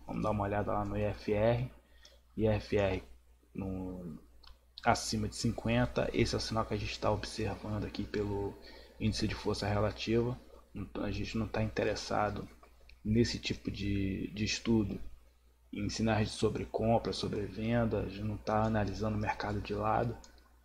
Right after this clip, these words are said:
É, o que a gente tem aqui, até mesmo vi-, sendo visualizado pelo gráfico semanal, né? Correu até os setenta reais e treze.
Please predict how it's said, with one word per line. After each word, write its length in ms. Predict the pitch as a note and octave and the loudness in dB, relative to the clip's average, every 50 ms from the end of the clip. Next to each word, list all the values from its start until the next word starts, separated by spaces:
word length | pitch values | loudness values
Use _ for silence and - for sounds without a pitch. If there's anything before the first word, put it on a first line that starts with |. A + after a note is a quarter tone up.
| _ - _ _ _ - - _ _ - | _ -20 _ _ _ -20 -20 _ _ -4
É, 260 | - G2+ G2 G2 G2 G2 G2+ | -2 0 0 0 0 0 0
o 220 | G2 G2 G2 - - - - _ _ _ _ _ _ - - _ _ _ _ _ _ _ _ _ _ _ _ _ _ _ _ _ - - _ - - _ _ - - - _ _ _ _ _ - | 0 0 -2 -4 -8 -14 -20 _ _ _ _ _ _ -20 -20 _ _ _ _ _ _ _ _ _ _ _ _ _ _ _ _ _ -20 -20 _ -20 -20 _ _ -20 -20 -20 _ _ _ _ _ 4
que 80 | B2+ | 4
a 60 | A2+ | 6
gente 260 | G#2 A2+ A#2 G#2 - - | 6 6 4 2 0 -2
tem 220 | - B2 A#2+ A#2 | 2 4 4 4
aqui, 420 | A2+ A2 - - A2 A2 G#2 G2 F2+ - - | 4 2 0 0 0 0 0 -2 -4 -8 -6
até 340 | - A2+ G#2 - - A#2 A2+ | -6 -6 -6 -2 2 2 4
mesmo 380 | A2+ A2+ A2 - - - - - | 4 4 0 -2 -4 -8 -6 -6
vi-, 520 | G#2 A2 G#2+ A2+ A#2 A2+ - - - - - A2 G2 F#2 | -4 -2 2 2 2 2 0 -4 -8 -8 -6 -6 -6 -6
sendo 480 | - - - A#2 A2+ A2+ A#2 A2+ A2+ G#2+ | -6 -4 -2 0 2 4 6 6 4 4
visualizado 640 | G2+ G2+ A2 G#2 A2+ A2+ A2 G#2 G2+ A2 A2 A2 | 4 2 2 4 6 6 6 6 6 4 2 2
pelo 180 | - - A2 A2 | 2 2 2 2
gráfico 400 | G#2+ A2+ A2+ A2 G#2+ - - - | 2 4 2 2 2 0 -4 -10
semanal, 640 | - - A#2 A2+ A#2 A2+ A2 G#2+ G#2+ G2+ - - - - - - - _ _ _ - - - - - _ _ _ | -6 -2 2 2 4 4 4 4 4 2 2 -2 -6 -12 -20 -20 -20 _ _ _ -20 -20 -20 -20 -20 _ _ _
né? 200 | - G2+ G#2 F#2+ F2+ - - _ - | -6 -4 -4 -4 -4 -8 -16 _ 4
Correu 480 | - B2 B2+ A2+ G2+ A2 A2+ A2+ A2+ | 8 10 10 10 10 8 8 8 8
até 220 | G#2+ G#2 - - G#2+ | 6 4 2 2 0
os 60 | G#2 | 0
setenta 420 | - A2 G2+ - - A2 - - | 0 -4 -4 -2 -4 -2 0 2
reais 240 | A2 G#2+ A2 G#2+ G2 | 2 4 2 2 0
e 60 | G#2 | -2
treze. 520 | - - - A#2+ B2 B2+ B2 B2 B2+ B2 | -4 0 6 8 10 10 8 8 4 -2